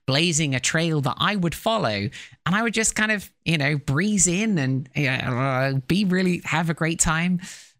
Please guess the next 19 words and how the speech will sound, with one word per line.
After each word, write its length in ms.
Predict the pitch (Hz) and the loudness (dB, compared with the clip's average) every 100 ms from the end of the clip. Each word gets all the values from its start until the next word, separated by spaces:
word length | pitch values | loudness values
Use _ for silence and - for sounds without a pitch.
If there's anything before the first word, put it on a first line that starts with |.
| - | -2
And 180 | 160 160 | 0 2
then, 320 | 165 175 175 | 2 2 2
you 140 | 156 | 2
know, 120 | 156 147 | 2 2
they, 120 | 165 | 2
we'd 220 | 156 143 | 2 0
just 160 | 151 - | 0 0
be 80 | |
cresting 500 | 139 - 135 - 135 | -2 0 0 0 0
this 180 | 123 - | 0 0
wave 340 | 131 117 110 104 | 0 0 0 0
of 140 | 101 | -2
acceptance. 760 | 95 - 101 - 95 95 - - - _ _ _ - | 0 0 0 -4 -6 -2 -2 -4 -10 _ _ _ -4
And 380 | 147 156 160 - - - | 0 0 -2 -4 -10 -4
it, 160 | 156 - _ _ _ _ _ - | -2 -4 _ _ _ _ _ -2
it 200 | 165 - | -2 0
didn't 300 | 180 196 175 | 0 0 0
really 280 | 151 170 165 | 0 0 0
happen. 680 | 151 170 175 - 101 95 | -2 -4 -2 -2 -2 -4